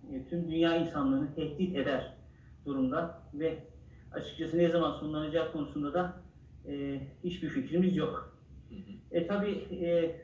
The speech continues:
Speaker 1: bundan tam bir asır önce, bin dokuz yüz on sekiz, bin dokuz yüz yirmi yıllarında, e, İspanya, İspanyol gribi diye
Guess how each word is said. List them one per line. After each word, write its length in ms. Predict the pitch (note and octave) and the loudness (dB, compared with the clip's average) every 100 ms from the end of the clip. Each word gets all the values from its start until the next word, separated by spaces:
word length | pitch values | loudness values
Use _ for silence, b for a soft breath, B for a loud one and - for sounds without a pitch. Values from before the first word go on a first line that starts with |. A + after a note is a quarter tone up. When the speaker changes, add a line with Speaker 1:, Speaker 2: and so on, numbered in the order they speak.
| - | -4
Speaker 1:
bundan 420 | F3 F#3+ G3 F#3+ | 0 2 2 0
tam 320 | G3 G3 F3 - - - - - - | 0 0 -2 -8 -16 -20 -20 -20 -8
bir 200 | G#3 G#3+ | -6 0
asır 300 | F3+ G3+ F3 | 0 0 0
önce, 440 | F3 E3+ D#3+ D#3+ - E3+ | 4 4 4 0 -2 -4
bin 120 | E3+ | -2
dokuz 180 | E3 F3 | -2 -2
yüz 100 | E3 | 2
on 140 | F3 | 2
sekiz, 420 | E3+ E3+ E3 - | 2 0 0 -4
bin 80 | D#3+ | -2
dokuz 220 | D#3 - | -2 -2
yüz 100 | D#3 | 2
yirmi 320 | E3+ E3+ E3 C#3+ | 4 4 2 0
yıllarında, 760 | C#3+ C#3 C#3 C#3 C3+ - - B B B B - - | 0 2 2 2 0 -2 -10 B B B B -20 -10
e, 440 | C#3+ C#3 C#3 C3+ C3+ - - | -4 -2 2 2 0 -6 -12
İspanya, 680 | - F3 E3+ E3 E3 E3 - | -4 2 4 4 2 0 -8
İspanyol 520 | - E3+ E3+ E3+ E3+ | -6 -2 0 2 0
gribi 300 | D#3+ C#3+ C#3+ | -2 -4 -4
diye 300 | C#3+ C3 - | -4 -4 -6